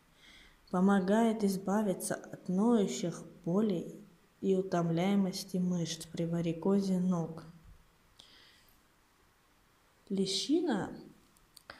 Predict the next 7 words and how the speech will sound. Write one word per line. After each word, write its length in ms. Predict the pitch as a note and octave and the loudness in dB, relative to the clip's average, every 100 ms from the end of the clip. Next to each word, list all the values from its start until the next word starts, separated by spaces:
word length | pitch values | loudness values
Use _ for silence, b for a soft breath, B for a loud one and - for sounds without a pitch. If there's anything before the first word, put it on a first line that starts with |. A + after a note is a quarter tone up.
| B B B B | B B B B
нормализует 1040 | G3 F#3+ F#3+ F#3 F#3+ F3+ G3 C#4+ D4+ - | 0 2 0 2 0 2 2 2 0 -4
кровоток 580 | - F#3+ F#3 F3 G3 G3+ | -2 0 0 -2 -4 -6
в 80 | - | -6
капиллярах, 800 | A3 G#3 A#3 F3+ D3+ D#3+ - - - _ _ _ _ b b b b b _ - | -4 0 2 2 -2 -8 -12 -18 -20 _ _ _ _ b b b b b _ -6
мелких 520 | F3+ G#3+ C4+ - - | 0 2 2 -2 -6
кровеносных 680 | - E3+ D#3+ E3+ G3+ G#3 - | -2 -2 0 0 -2 -4 -6
сосудах. 720 | - E3+ - D3+ E3+ - - | -4 -2 -2 -4 -6 -14 -18